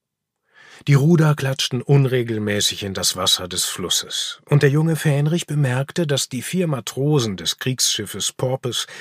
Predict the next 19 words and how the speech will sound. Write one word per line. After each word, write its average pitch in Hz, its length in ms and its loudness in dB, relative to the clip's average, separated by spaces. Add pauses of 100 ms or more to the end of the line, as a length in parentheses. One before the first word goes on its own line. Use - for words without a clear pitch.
(380)
verschlossen 160 680 2
und - 240 -2
mürrisch 139 540 6
aussahen, 110 680 -6 (580)
eben 127 280 2
wie 143 120 4
Männer, 156 340 4
denen 165 320 0
ihre 156 320 2
Arbeit 160 360 0
keinerlei 156 540 -2
Spaß - 440 -8
macht. - 340 -18 (840)
„Es 139 140 -6
tut 123 180 -10
mir 135 120 2
leid, 131 240 0
Misses 117 260 -2
Putland“, 101 540 -8